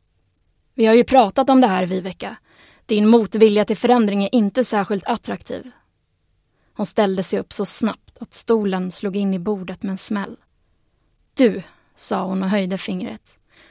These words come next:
"Du har fattat ett beslut som påverkar mitt arbete utan att prata med mig först.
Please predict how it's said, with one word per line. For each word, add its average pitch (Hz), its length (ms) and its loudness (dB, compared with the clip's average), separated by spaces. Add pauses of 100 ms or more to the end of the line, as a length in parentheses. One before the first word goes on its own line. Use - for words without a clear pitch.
(260)
"Du 277 160 6
har 262 140 6
fattat 208 340 -2
ett 190 120 -6
beslut 208 540 -4
som 208 220 -2
påverkar 196 460 0
mitt 190 260 -4
arbete 196 640 -4 (320)
utan 240 500 0
att 185 100 -10
prata 196 300 -4
med 190 140 -2
mig 185 180 -2
först. - 500 -6